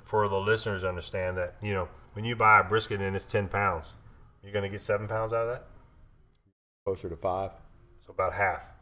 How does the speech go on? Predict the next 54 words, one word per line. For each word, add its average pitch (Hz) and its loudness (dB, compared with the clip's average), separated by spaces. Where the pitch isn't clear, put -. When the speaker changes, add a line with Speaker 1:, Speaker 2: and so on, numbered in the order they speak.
Speaker 2:
About 90 0
half. 90 -2
Speaker 1:
So 107 2
if 92 0
you're 135 -2
paying 135 0
five 123 6
dollars 135 2
a 135 -4
pound, 98 0
you're 95 -4
now 107 2
really 101 0
paying, 92 -4
what, 92 -6
seven 101 0
fifty? 101 -2
Speaker 2:
<laughs> - -12
Yeah. 120 2
So, 117 10
uh, 123 10
yeah, 123 12
we're, 131 8
we're 143 6
at, 135 4
uh, 117 8
I 107 2
think 120 -2
we're 110 4
a 98 -2
little, 104 2
uh, 98 2
north 104 0
of 90 -8
three 101 -2
something 101 -2
a 98 -2
pound, 92 0
Speaker 1:
Yeah. - -14
Speaker 2:
three 98 0
fifty, 101 -2
three 98 -8
seventy. 95 -2
Um, 98 4
and 98 0
then 98 2
you 95 -4
double 90 2
that 85 -4
basically, 95 -6
and 98 -2
not 92 0
to 101 0
mention 98 2